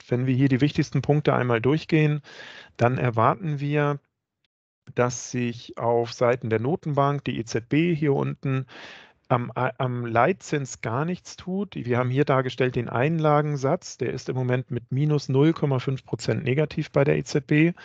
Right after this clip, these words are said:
Inflationärer Druck sorgt eigentlich immer dafür, dass Notenbanken eher restriktiver werden in ihrer Geldpolitik. Die E Z B weiß das noch lange von sich, aber ich kann mir trotzdem vorstellen, dass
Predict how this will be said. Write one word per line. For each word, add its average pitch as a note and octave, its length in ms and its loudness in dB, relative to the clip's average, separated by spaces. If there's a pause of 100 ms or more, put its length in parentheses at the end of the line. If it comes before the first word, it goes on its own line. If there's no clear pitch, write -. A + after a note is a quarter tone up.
(640)
Inflationärer C#3+ 800 4
Druck C3 320 -6
sorgt C3+ 320 -2
eigentlich B2+ 460 -2
immer D#3 220 2
dafür, C#3 340 2
dass A#2+ 180 -4
Notenbanken C3 920 0
eher C3+ 420 2
restriktiver A2+ 800 -2
werden B2 300 2
in A#2+ 100 -2
ihrer A#2 220 -2
Geldpolitik. C#3+ 720 0 (540)
Die C3+ 100 0
E C3 80 0
Z B2 180 2
B C3+ 200 2
weiß B2+ 220 2
das - 180 -2
noch B2 160 -4
lange B2 280 0
von C3 280 0
sich, C#3 240 -2
aber A#2+ 120 0
ich A#2 120 -6
kann B2+ 140 -2
mir A#2+ 100 0
trotzdem B2 380 -6
vorstellen, A#2 460 -2
dass A#2 320 -2